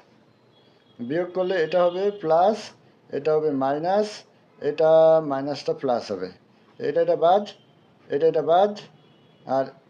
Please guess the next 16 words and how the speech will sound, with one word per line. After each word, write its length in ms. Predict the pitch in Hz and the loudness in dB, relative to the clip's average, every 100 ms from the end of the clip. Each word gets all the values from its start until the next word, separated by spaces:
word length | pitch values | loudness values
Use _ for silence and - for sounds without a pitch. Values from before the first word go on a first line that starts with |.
| _ 143 | _ -6
এটা, 240 | 147 185 175 | -2 2 2
এটা 140 | 131 113 | 2 -2
বাদ, 260 | 110 98 - - _ _ _ _ _ | -2 -4 -8 -20 _ _ _ _ _
এখানে 300 | 135 139 175 | -8 -4 -4
থাকে 220 | 170 170 151 | -4 -4 -4
জিরো। 320 | 131 160 123 98 - _ _ _ _ | -2 -2 -2 -6 -14 _ _ _ _
এখন 200 | 139 175 165 | -6 -2 0
আমাদের 220 | 160 175 156 | 0 -2 2
ভাগফল 360 | 135 - 185 | 2 2 -4
হলো 180 | 185 185 | -2 -2
কোনটা? 300 | 196 202 233 175 143 | -4 -2 0 0 0
এটা, 180 | 107 95 - _ _ _ _ _ _ _ _ _ - | -4 -8 -14 _ _ _ _ _ _ _ _ _ -8
এটা 220 | 151 156 170 | -6 2 4
হলো 140 | 175 | 4
আমাদের 280 | 180 160 196 | 2 -2 -4
কাঙ্ক্ষিত 420 | 202 139 131 147 | -2 -4 -4 -2